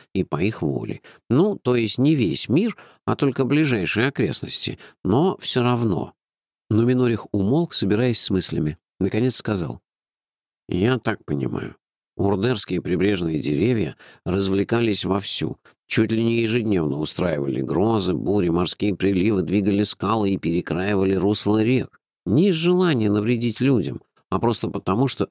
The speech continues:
это привносило в их жизнь необходимое разнообразие. Но людям рядом с ними жилось несладко. То есть на самом побережье тогда вообще никто не жил,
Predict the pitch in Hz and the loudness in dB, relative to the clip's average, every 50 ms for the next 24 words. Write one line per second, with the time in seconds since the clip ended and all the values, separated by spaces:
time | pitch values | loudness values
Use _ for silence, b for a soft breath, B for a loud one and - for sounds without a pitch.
0 | _ - 123 135 135 120 - 85 - - 87 82 87 92 92 92 - - 117 113 | _ 0 0 0 0 0 -4 -4 -2 -2 0 0 0 0 0 -2 0 0 2 2
1 | 104 90 82 87 101 95 82 76 78 85 107 113 98 90 82 78 82 87 80 - | 2 2 2 2 2 2 0 0 0 0 0 0 0 0 0 0 0 0 -2 -4
2 | - - 82 80 64 71 90 92 90 87 82 82 80 85 80 76 80 85 85 80 | -4 -2 -2 -2 0 0 0 2 2 2 2 2 0 0 0 0 0 0 0 0
3 | 78 85 85 85 85 80 64 50 50 - - - _ _ _ _ _ _ _ _ | 0 0 0 0 0 -2 -4 -6 -8 -12 -14 -18 _ _ _ _ _ _ _ _
4 | _ _ _ _ _ - 95 92 92 87 80 76 76 82 92 113 123 107 110 98 | _ _ _ _ _ -2 0 2 2 2 2 2 2 2 2 2 2 2 0 0
5 | 87 82 87 87 82 82 71 - - 73 76 - 147 135 135 120 120 71 76 135 | 0 0 -2 -2 -2 -2 -4 -4 -4 -2 0 0 0 0 -2 -4 -2 -2 -2 -2
6 | 123 143 104 - - 120 120 110 - - - - - 62 - - _ - 78 - | -2 -2 -2 -2 0 -2 -2 -2 -2 -4 -6 -6 -6 -6 -8 -10 _ -14 -14 -14
7 | - _ b b b b b b _ 107 107 104 95 85 - 98 95 - - 104 | -14 _ b b b b b b _ 0 0 2 0 0 -2 -2 -2 0 0 0
8 | 98 104 127 170 160 - 101 85 85 82 71 62 57 57 53 50 - B B B | 2 2 2 0 0 0 -2 -2 -2 -2 -2 -4 -6 -8 -8 -8 -10 B B B
9 | B B B - 85 85 90 107 110 110 117 117 107 - - - 151 170 160 143 | B B B -2 0 0 2 0 0 0 0 0 -2 -4 -2 0 2 2 2 0
10 | - - - 90 78 65 62 65 58 - - - - - | -2 -4 -4 -4 -4 -2 -4 -4 -6 -6 -8 -10 -12 -14